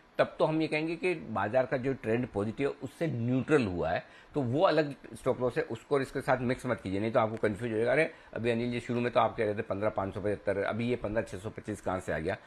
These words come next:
तो दोनों में फ़र्क है, वो मैंने आपको समझा दिया। तो ये ट्रेडिंग के लिहाज से, आजकल के लिहाज से पन्द्रह छह सौ पच्चीस। अब आइए बैंक निफ्टी,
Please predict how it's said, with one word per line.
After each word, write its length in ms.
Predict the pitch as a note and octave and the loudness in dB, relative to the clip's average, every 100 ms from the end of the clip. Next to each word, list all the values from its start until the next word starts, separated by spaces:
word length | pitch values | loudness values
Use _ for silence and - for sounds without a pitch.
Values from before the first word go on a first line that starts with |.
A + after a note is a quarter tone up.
| - - | -20 -4
तो 60 | A2+ | 2
दोनों 260 | A2+ A#2+ | 4 4
में 100 | D3 | 2
फ़र्क 320 | D3 B2+ B2 A2+ | 2 4 4 2
है, 160 | - - - | -2 -4 -4
वो 100 | G2+ | -2
मैंने 160 | F#2+ | -2
आपको 220 | F2 - | -2 -4
समझा 320 | F2 C#2+ D2 C#2+ | -4 -2 -2 -2
दिया। 140 | D2+ | -2
तो 120 | A#2+ | 0
ये 120 | B2 | 2
ट्रेडिंग 360 | C#3 C#3+ D3 D#3 | 4 6 6 6
के 80 | D3 | 4
लिहाज 220 | B2+ B2 | 4 2
से, 100 | - | 0
आजकल 380 | E2+ A2+ - A2 | 0 -2 -4 -4
के 100 | A#2+ | -2
लिहाज 180 | G#2+ - | -4 -4
से 100 | C#3 | -6
पन्द्रह 260 | G#2+ F#2+ | -6 -6
छह 140 | F2+ D#2+ | -8 -8
सौ 160 | - | -8
पच्चीस। 360 | - - C2 - - - - - | -8 -10 -14 -16 -20 -20 -20 0
अब 160 | E3+ D3 | 2 2
आइए 300 | G#2 A#2 D3+ - - - D2+ | 0 -2 -4 -8 -20 -18 0
बैंक 300 | F#2 F#2 F2+ F2+ - | 4 4 0 -10 -8
निफ्टी, 420 | E2+ D#2+ - - | -6 -6 -8 -12